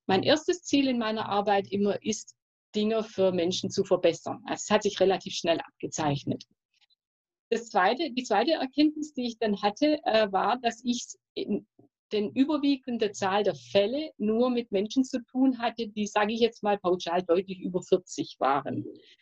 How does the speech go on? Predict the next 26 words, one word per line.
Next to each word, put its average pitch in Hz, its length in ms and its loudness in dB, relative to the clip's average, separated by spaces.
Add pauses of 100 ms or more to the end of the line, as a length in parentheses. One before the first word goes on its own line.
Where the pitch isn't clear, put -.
(100)
Das 247 200 -14
hat 180 160 -2
verschiedene 214 540 0
Gründe. 180 560 -4 (1120)
Und 233 140 -2
dann 233 140 0
habe 254 100 0
ich 294 120 -2
relativ 277 340 0
schnell 247 240 -2
festgestellt, 269 600 0
also 190 200 -2
noch 180 160 -2
als 165 200 -6
junge 233 240 2
Frau, 254 400 0
dass, 202 420 -2
ähm, 196 540 2
sich 220 280 -4
die 202 100 0
Bedürfnisse 302 640 2
zum 208 140 -6
Beispiel 180 320 -4
auch - 180 -4
an 160 180 -6
Wohnraum 302 720 2